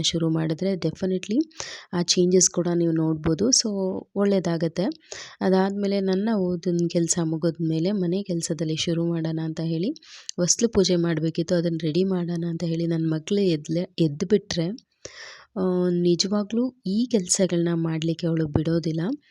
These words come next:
ಯಾಕೆ ಅಂತ ಹೇಳಿದ್ರೆ ನಾನ್ ಬಿಡ್ತೀನಿ, ನಾನ್ ಹಚ್ತೀನಿ ಅಂತ ಹೇಳಿ ಚೆನ್ನಾಗಿರೋದನ್ನು ಕೂಡ ಹಾಳ್ ಮಾಡಿ ಮಡಗ್ತಾಳೆ.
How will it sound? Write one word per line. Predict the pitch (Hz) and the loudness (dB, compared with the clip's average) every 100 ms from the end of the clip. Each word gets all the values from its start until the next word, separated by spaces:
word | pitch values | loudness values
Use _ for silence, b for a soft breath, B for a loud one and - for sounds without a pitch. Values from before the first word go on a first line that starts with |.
| b b | b b
ಯಾಕೆ | 190 190 220 | -4 -2 0
ಅಂತ | 208 208 | 0 0
ಹೇಳಿದ್ರೆ | 180 175 170 165 170 | 0 0 0 0 0
ನಾನ್ | 175 165 165 185 | 0 0 -2 -2
ಬಿಡ್ತೀನಿ, | 170 165 - 160 165 | -2 -2 -2 0 0
ನಾನ್ | 160 165 185 | 0 -2 -2
ಹಚ್ತೀನಿ | 175 170 - 175 165 | -2 0 -2 0 -2
ಅಂತ | 160 156 | -2 -2
ಹೇಳಿ | 160 160 165 294 - B B B B - | -2 -2 -2 -4 -8 B B B B -6
ಚೆನ್ನಾಗಿರೋದನ್ನು | 190 180 185 190 180 175 170 175 170 | -2 0 0 0 0 2 0 0 -2
ಕೂಡ | 170 170 180 | -2 -4 -2
ಹಾಳ್ | 180 170 165 165 | -2 -2 -2 -2
ಮಾಡಿ | 170 165 | -2 -2
ಮಡಗ್ತಾಳೆ. | 160 156 165 - 175 160 | -2 -2 -4 -6 -6 -4